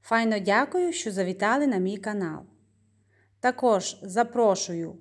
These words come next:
хто не підписаний, підписатися з дзвіночком,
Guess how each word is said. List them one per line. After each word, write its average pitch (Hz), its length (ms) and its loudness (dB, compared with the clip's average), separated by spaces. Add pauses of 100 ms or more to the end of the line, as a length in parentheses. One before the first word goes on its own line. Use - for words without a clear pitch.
хто - 200 -10
не 208 120 -2
підписаний, 208 840 0
підписатися 202 880 -6
з 165 80 -12
дзвіночком, 294 760 0